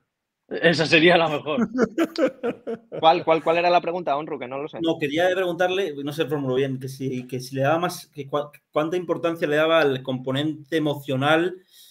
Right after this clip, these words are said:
Speaker 3: respecto a la táctica en el partido de vuelta, porque dijo que se iban a decir los part-, el partido por pequeños detalles o algo así, no se formuló bien.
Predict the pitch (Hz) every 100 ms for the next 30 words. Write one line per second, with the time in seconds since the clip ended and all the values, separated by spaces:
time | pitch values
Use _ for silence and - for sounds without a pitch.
0 | _ _ _ _ 135 135 135 - 139 139
1 | 139 131 131 127 127 123 123 - 147 170
2 | 156 151 143 135 131 147 135 139 135 127
3 | 123 131 147 147 156 151 147 143 143 143
4 | 139 135 143 139 135 143 147 131 131 139
5 | 127 131 131 123 139 139 135 139 139 147
6 | 147 143 151 160